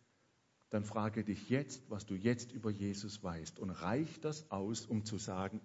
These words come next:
„Ich vertraue dir“? Und dann die zweite Frage war, „Warum? Wozu soll ich Jesus nachfolgen?“ Warum? Das ist eigentlich sehr einfach beant-, zu beantworten.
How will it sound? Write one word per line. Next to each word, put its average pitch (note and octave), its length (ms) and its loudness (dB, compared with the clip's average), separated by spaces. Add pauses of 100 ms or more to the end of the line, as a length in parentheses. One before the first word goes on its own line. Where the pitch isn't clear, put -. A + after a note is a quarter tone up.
„Ich G#2 280 0 (300)
vertraue F#2 600 -2
dir“? D#2+ 300 0 (1400)
Und A#2+ 60 6
dann F#3 300 8 (160)
die E3+ 80 8
zweite E3+ 480 6
Frage C#3 500 6
war, D3+ 260 8
„Warum? D#3+ 540 10 (140)
Wozu E3 420 12
soll D#3 300 8
ich D3 160 4
Jesus B2+ 420 8
nachfolgen?“ G#2 680 4 (1400)
Warum? D3+ 380 12
Das G3 160 8
ist A#3+ 180 2
eigentlich E3+ 280 4
sehr D#3+ 260 6
einfach C3 360 2
beant-, G#2+ 380 2
zu - 100 -10
beantworten. F2+ 680 -2